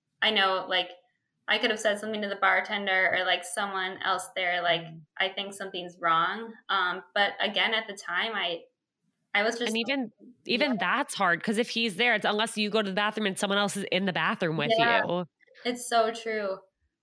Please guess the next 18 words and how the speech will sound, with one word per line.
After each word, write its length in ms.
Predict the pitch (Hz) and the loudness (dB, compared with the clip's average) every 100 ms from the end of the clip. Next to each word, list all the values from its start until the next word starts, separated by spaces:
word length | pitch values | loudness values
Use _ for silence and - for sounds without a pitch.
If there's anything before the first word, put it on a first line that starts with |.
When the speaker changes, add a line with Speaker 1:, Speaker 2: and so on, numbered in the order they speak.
| _ 220 | _ 2
Speaker 1:
But, 180 | 214 - | 2 4
um, 540 | 208 190 185 180 190 208 - _ _ _ - | 4 2 -2 -8 -16 -20 -20 _ _ _ -12
Speaker 2:
Ugh. 160 | 185 160 135 | -8 -8 0
Speaker 1:
but 180 | 226 220 | 2 4
yeah, 240 | 220 208 196 | 4 6 4
I 80 | 226 | 2
mean, 380 | 233 220 208 - _ _ _ - | 0 -2 -6 -14 _ _ _ 0
as, 240 | 262 254 - | 2 2 0
as 220 | 254 247 | 2 2
scary 380 | - 226 233 254 | 0 2 4 4
as 120 | 262 | 2
the 80 | 262 | 2
night 260 | 226 208 - | 2 0 2
was, 440 | 175 165 190 202 - | 2 2 0 -4 -2
it 160 | 214 | -2
was, 600 | 185 190 175 180 - - - _ - - | 0 4 4 2 -6 -10 -16 _ -20 -2
I 120 | 208 | 0
am 540 | 220 208 208 208 208 | 2 4 4 2 -4